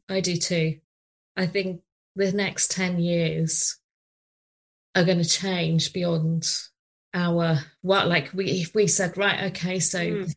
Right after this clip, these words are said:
Speaker 1: is a new world, this is, you know, new Earth." I mean, we can see that the change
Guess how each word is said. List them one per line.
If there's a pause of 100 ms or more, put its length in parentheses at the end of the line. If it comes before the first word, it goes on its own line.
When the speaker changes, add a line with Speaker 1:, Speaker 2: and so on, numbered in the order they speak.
Speaker 1:
is
a
new
world,
this
is,
you
know,
new
Earth." (1200)
I
mean,
we
can
see
that (960)
the
change